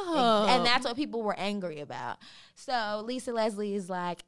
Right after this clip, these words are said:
Speaker 2: "Uh, you know, it's not complicated for me. I don't think he did it. I, I know him. I know him very well. He doesn't rub me that way. He's never been that way. I don't see him doing something like that."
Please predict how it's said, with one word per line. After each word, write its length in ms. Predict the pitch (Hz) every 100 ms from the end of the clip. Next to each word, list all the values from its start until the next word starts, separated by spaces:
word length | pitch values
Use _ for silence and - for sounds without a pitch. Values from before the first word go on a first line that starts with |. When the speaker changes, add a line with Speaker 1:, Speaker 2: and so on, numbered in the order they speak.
| _
Speaker 2:
"Uh, 40 | -
you 120 | 190 196
know, 500 | 180 170 170 165 -
it's 160 | 196 -
not 120 | -
complicated 440 | 311 - 233 185
for 100 | 185
me. 140 | 175 175
I 160 | 175
don't 160 | 180 175
think 120 | 165
he 120 | 170 160
did 160 | 269
it. 200 | 262 - -
I, 240 | 180 170 170 -
I 160 | 165
know 240 | 156 160 202
him. 260 | 233 240
I 40 | 214
know 160 | 175 170
him 100 | 160
very 180 | 160 165
well. 300 | 175 214 226
He 80 |
doesn't 240 | 214 156 160
rub 220 | 170 220
me 180 | 240 247
that 220 | 233 226
way. 220 | 226 220 220
He's 180 | 196
never 320 | 160 160 220 240
been 280 | 220 220
that 220 | 220 208 208
way. 420 | 208 202 202 202 - - - -
I 120 | 175 170
don't 220 | 160 -
see 420 | - - 233 247
him 280 | 214 190 165
doing 360 | 160 170 226 233
something 400 | 214 220 220 220
like 260 | 214 208
that." 340 | 214 208 214